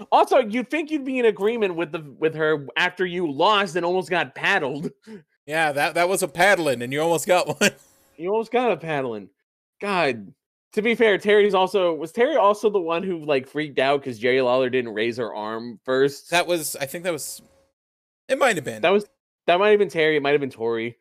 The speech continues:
Speaker 1: It might have
Speaker 2: I,
Speaker 1: been
Speaker 2: I'm
Speaker 1: Stacey.
Speaker 2: sorry, there's a lot of blonde women with breast
Speaker 1: There's a lot of
Speaker 2: implants. I'm sorry.
Speaker 1: blonde women with implants, yeah.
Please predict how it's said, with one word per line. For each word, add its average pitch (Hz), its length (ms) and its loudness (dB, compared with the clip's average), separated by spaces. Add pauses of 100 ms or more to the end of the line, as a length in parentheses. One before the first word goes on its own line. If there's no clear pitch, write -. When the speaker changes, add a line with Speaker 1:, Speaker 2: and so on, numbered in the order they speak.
(840)
Speaker 1:
It - 80 -14
might 143 120 -2
have 143 80 0
Speaker 2:
I, - 20 -8
Speaker 1:
been 135 80 -10
Speaker 2:
I'm 156 60 -8
Speaker 1:
Stacey. 120 140 0
Speaker 2:
sorry, 160 260 2
there's 156 200 -2
a 170 60 2
lot 151 240 2
of 135 180 -6 (440)
blonde 139 360 -4
women 127 380 -4
with 120 140 -14 (200)
breast 127 240 -4
Speaker 1:
There's 143 120 -4
a 151 40 -4
lot 151 100 0
of 147 80 0
Speaker 2:
implants. 117 300 -12
I'm 123 140 -12
sorry. 123 320 -8
Speaker 1:
blonde 127 300 -2
women 120 240 -6
with 113 260 -8 (340)
implants, 113 540 -6
yeah. 117 280 0